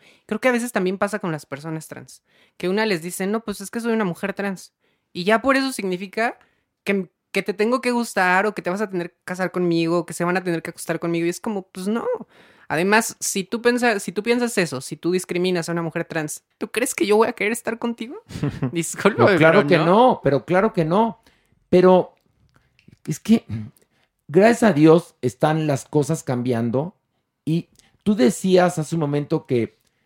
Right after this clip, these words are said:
Speaker 3: pensar esto de naces o te haces es como ver qué fue primero el huevo o la gallina, ¿no? Tienes un punto muy interesante. Pero también yo creo que entre más detonadores hay y se habla más de esto,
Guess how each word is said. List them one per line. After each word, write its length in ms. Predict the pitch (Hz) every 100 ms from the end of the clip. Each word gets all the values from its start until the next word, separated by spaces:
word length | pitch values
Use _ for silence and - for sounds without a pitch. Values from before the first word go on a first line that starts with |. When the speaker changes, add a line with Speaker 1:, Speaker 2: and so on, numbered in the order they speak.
| _ _ _ _
Speaker 3:
pensar 640 | 165 160 147 - 175 165 165
esto 340 | 160 - 170
de 220 | 143 127 -
naces 800 | 131 151 160 160 - 170 160 -
o 140 | 127 120
te 240 | 131 127
haces 420 | 131 131 - 127
es 120 | 110 -
como 240 | 139 117
ver 280 | 123 123 - _ _ _ _ _ _ -
qué 120 | 131
fue 200 | 147 135
primero 300 | 131 131 127
el 60 |
huevo 260 | 110 127 131
o 40 |
la 120 | 123 101
gallina, 460 | 98 110 123 87
¿no? 340 | 95 151 208 - _ _ _
Tienes 340 | 147 151 143 160
un 140 | 135
punto 320 | 147 151 127
muy 160 | 123 127
interesante. 720 | 120 120 113 147 147 135 110 _ _ _ _
Pero 180 | 151 156
también 260 | 165 185 208
yo 180 | 220
creo 340 | - 165 160 160
que 100 | 143
entre 300 | 120 123 123
más 420 | 135 170 180 139
detonadores 840 | 160 - 123 113 110 131 131 - _ -
hay 460 | 123 113 101 104 _ _ _ _ _
y 100 | -
se 220 | 110 - 151
habla 260 | 156 170
más 320 | 147 143 139
de 240 | 135 127 127
esto, 540 | 107 _ 104 113 127